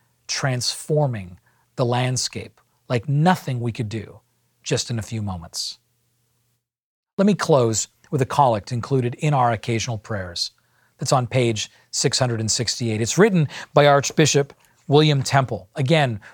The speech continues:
part of the resources and riches you'll find as you look through the occasional prayers is many of your heroes of the faith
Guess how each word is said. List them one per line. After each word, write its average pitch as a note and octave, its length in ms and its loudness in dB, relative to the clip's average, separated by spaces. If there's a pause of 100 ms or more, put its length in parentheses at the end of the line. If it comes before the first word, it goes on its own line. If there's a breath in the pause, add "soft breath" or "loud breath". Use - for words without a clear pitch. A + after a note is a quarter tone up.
(140 loud breath)
part D3+ 160 4
of C3+ 40 2
the B2+ 140 2
resources C#3 960 4
and B2 160 2
riches C#3 320 2
you'll C3 100 4
find D#3 460 2
as A2 120 -4
you B2+ 100 0
look C#3+ 160 0
through C3 100 -4
the A#2+ 100 2
occasional A#2+ 380 2
prayers C#3 480 2 (320 loud breath)
is C#3+ 140 2
many F3+ 200 4
of D3+ 80 2
your D3 120 2
heroes D#3 500 2
of A#2+ 80 -4
the A#2+ 80 0
faith - 640 2